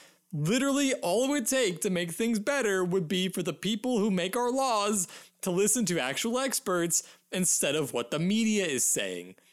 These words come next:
Technically, I am media, but I am ninety-nine percent certain no lawmakers listen to the Acutely Obtuse podcast.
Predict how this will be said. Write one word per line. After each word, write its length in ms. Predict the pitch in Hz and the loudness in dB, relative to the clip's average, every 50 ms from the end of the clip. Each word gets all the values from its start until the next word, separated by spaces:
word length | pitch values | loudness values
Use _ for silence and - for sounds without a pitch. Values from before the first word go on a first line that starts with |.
| _ _ _ _ _ _ _ _ _ - - | _ _ _ _ _ _ _ _ _ -6 -4
Technically, 580 | 175 151 - - 104 95 - 98 95 95 98 - | -4 -4 -4 -6 -8 -6 -6 -4 -4 -6 -6 -4
I 300 | - 117 117 110 104 - - - | -4 -4 -2 -2 -4 -4 -6 -6
am 340 | 131 165 196 190 135 101 95 | -4 -4 -4 -4 -4 -4 -6
media, 460 | 92 92 90 82 87 90 87 87 82 - - | -6 -6 -6 -6 -6 -6 -6 -8 -8 -6 -6
but 160 | 123 123 147 | -4 -4 -2
I 80 | 156 | -2
am 260 | 165 165 160 165 170 180 | -2 -2 -2 -2 -2 -2
ninety-nine 640 | 214 277 320 320 302 294 294 277 262 262 294 285 | -2 -2 -2 -2 -2 -2 -2 -2 -2 -2 -2 -2
percent 340 | 226 226 233 - 240 247 247 | -2 -2 -2 -2 -4 -2 -2
certain 440 | - - - 214 285 302 247 226 202 | 0 0 0 0 0 0 0 0 0
no 140 | 185 208 220 | 0 0 -2
lawmakers 760 | 220 196 185 185 196 208 208 220 214 208 226 220 202 170 - | -2 -2 -2 -2 -2 -2 -2 -2 -4 -2 -2 -2 -2 0 0
listen 240 | 165 160 - - 208 | 0 0 0 0 -2
to 140 | 170 185 165 | -2 -2 -2
the 120 | 165 165 | -2 -2
Acutely 440 | 147 139 - - 170 175 160 160 160 | -4 -4 -6 -6 -6 -4 -4 -4 -4
Obtuse 340 | 151 147 - 165 160 151 - | -4 -4 -4 -4 -4 -4 -4
podcast. 720 | - - 143 151 175 - - 196 196 202 208 - - | -4 -6 -6 -6 -6 -8 -8 -6 -4 -2 -2 -2 -2